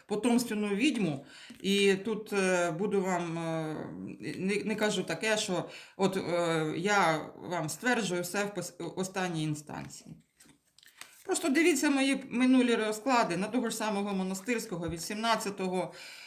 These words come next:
липня дві тисячі двадцять першого року на моєму Telegram-каналі розклад підвів під монастир. На Венедіктову Буданова,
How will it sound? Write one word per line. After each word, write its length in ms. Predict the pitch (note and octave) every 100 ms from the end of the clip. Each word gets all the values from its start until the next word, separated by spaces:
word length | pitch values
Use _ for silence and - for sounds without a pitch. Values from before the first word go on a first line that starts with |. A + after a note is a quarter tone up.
| -
липня 840 | G3 G#3+ B3 - F#3+ F3+ E3 D3+ -
дві 180 | D#3 G#3+
тисячі 420 | B3 B3+ G#3 G#3
двадцять 420 | F3+ G#3 G3+ G3+
першого 500 | A3 F#3+ - F#3 F#3+
року 300 | A3+ A3 F3+
на 120 | E3+
моєму 320 | F3 G3+ G3+ F#3
Telegram-каналі 1000 | E3 F3+ F#3+ F#3+ F3 F#3+ F#3 G3+ D#3 C#3+ - - - - _
розклад 600 | F#3+ A#3 - A#3 F#3 -
підвів 360 | G#3 F#3+ A3+ G#3
під 120 | G3+
монастир. 720 | G3 G3 G3+ - C#4 C4+ - - _ _ -
На 120 | G3+
Венедіктову 720 | A#3 A#3+ G3 A#3+ - A3 F#3+
Буданова, 760 | F#3+ G3 G3+ F#3+ F3 E3+ E3+